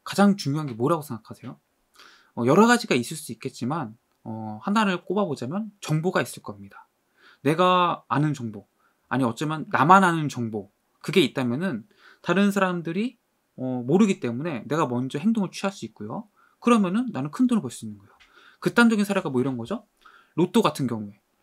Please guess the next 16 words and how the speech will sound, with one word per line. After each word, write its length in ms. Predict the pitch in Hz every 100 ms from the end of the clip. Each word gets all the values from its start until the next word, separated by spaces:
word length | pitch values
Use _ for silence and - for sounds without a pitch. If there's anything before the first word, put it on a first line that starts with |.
| _
내가 300 | - 170 185
미리 440 | 151 170 185 107 - _
이번 380 | - 147 170 160
주 260 | - 208 247 _ -
당첨번호를 580 | 147 - 185 151 147 170
알고 240 | 139 180
있다 360 | 196 - 110 -
하면 240 | - 247 226
내가 120 | 190
당첨되잖아요. 640 | 165 185 143 123 110 104 _ _ _ _ -
이게, 140 | 175
그게 240 | - 160 185
바로 180 | 160 147
정보가 400 | 151 147 147 131
가진 220 | 123 147
힘이죠. 400 | 233 196 -